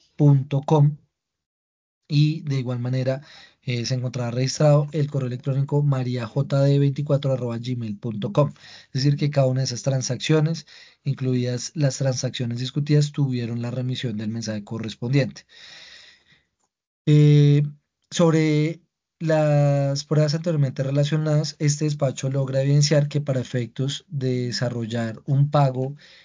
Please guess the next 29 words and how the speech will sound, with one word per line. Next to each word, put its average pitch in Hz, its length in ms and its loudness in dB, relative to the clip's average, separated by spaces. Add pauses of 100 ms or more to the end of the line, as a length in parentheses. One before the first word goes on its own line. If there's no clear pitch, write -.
(180)
eh, 117 600 -4
el 117 260 -6
mismo 131 380 2
día 131 160 0
en 131 80 -4
que 143 100 -8
se 139 140 -2
realizaron 127 360 -4
las 117 140 -8
transacciones, 135 600 0
esto 127 100 -8
es 113 200 -6
el 117 120 -6
doce 123 240 -4
de - 20 2
abril 123 180 -2
de 113 100 -4
dos 120 80 -4
mil 117 120 -2
veinticuatro, 139 500 0 (360)
le 139 240 4
llegó 127 580 -2
efectivamente 135 960 -4
un 135 300 0
token 135 500 0
virtual 123 420 -6
a 117 60 -6
la 120 120 -4
demandante, 143 680 4